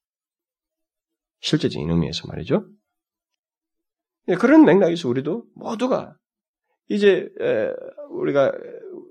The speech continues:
우리도 아비를 두었듯이 이제 우리도 누구를 낳음으로써, 복음을 전함으로써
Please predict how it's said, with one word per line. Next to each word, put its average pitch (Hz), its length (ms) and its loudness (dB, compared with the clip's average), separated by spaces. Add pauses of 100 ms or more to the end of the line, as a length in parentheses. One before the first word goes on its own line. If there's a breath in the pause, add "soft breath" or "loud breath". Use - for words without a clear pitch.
(240)
우리도 135 280 -4
아비를 113 340 -2
두었듯이 85 460 -18
이제 170 160 0
우리도 202 440 2
누구를 190 360 2
낳음으로써, 110 520 -6
복음을 120 300 -2
전함으로써 98 500 -16